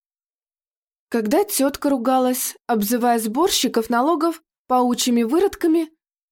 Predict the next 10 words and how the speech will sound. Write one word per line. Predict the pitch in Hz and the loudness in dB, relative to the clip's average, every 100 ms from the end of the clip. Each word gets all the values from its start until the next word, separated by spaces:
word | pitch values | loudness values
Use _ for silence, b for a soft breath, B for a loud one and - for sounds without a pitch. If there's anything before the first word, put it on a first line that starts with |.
| _ - | _ -4
или | 403 427 | 0 0
когда | 339 226 208 302 | 0 -2 0 0
соседские | 302 220 226 269 - - 226 | 0 0 0 0 -2 0 -2
парни | 220 285 311 285 277 - _ _ - | 2 0 2 2 0 -6 _ _ -6
играли | 247 202 294 381 311 | -4 0 2 4 2
в | |
гвардиаров, | 214 233 214 196 247 370 359 - _ _ - | 2 0 0 0 2 2 0 -4 _ _ -4
защищая | 202 220 226 220 254 226 214 | 2 2 2 0 0 2 2
вымышленного | 202 330 330 - 311 269 262 | 2 2 0 0 0 2 0
царя | - 254 247 254 | 0 0 2 0